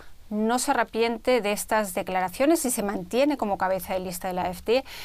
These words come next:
eh, para los comicios porque ya están las listas cerradas, los carteles colgados. Eh, además está respaldado por la ley electoral, eh, ya que es, eh, candidato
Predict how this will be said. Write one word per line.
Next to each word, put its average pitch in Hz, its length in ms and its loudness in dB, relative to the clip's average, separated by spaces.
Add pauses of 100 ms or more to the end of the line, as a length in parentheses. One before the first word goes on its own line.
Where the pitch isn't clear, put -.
(240)
eh, 196 320 0
para 196 200 2
los 208 160 -2
comicios 196 500 -4
porque - 400 -4
ya 202 160 2
están 226 220 0
las 208 180 -2
listas 190 440 -2 (140)
cerradas, 240 560 2
los 196 160 -6
carteles 196 500 -4
colgados. 214 920 2
Eh, 214 260 -2 (320)
además 226 520 2
está 214 260 2
respaldado 208 540 0
por 208 180 -4
la 196 100 2
ley 208 180 0
electoral, 208 680 0
eh, 208 180 -4
ya 208 140 -2
que 226 140 0
es, - 240 -2
eh, 214 220 0
candidato 202 680 -2